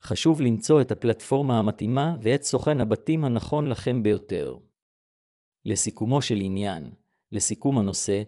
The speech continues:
אפשר להגיד שדי קל בימינו למצוא סוכן ישראלי לאתר ות שלוש מאות שישים וחמש. אבל, וכאן קבור הכלב,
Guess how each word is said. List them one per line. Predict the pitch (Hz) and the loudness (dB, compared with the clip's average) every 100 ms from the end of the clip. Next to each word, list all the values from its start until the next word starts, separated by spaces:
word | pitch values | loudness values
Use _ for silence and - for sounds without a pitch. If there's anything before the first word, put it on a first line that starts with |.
| - _ _ 120 | -10 _ _ -12
אפשר | - 170 165 | 0 4 6
להגיד | 117 104 135 139 | 4 4 0 0
שדי | 120 113 113 | 0 2 2
קל | - 131 | 4 4
בימינו | 104 107 113 131 135 127 | 6 4 4 2 2 2
למצוא | 113 110 147 | 0 2 0
סוכן | 143 113 147 143 | 2 -2 0 0
ישראלי | 120 - 113 117 135 | 0 2 2 4 2
לאתר | 110 - 131 123 117 | 2 2 2 2 0
ות | 110 | -4
שלוש | - 160 170 156 | 2 2 2 -2
מאות | 147 | -4
שישים | - 123 120 110 | -4 -6 -2 -4
וחמש. | 98 107 92 78 - - - _ _ _ _ _ _ _ _ _ | -4 -6 -6 -8 -12 -14 -18 _ _ _ _ _ _ _ _ _
אבל, | 101 95 113 98 95 - _ _ _ | -10 2 4 4 -2 -12 _ _ _
וכאן | 107 - 135 143 | -4 0 0 2
קבור | 110 101 110 | 0 2 2
הכלב, | 110 117 98 92 80 | 2 2 0 0 -8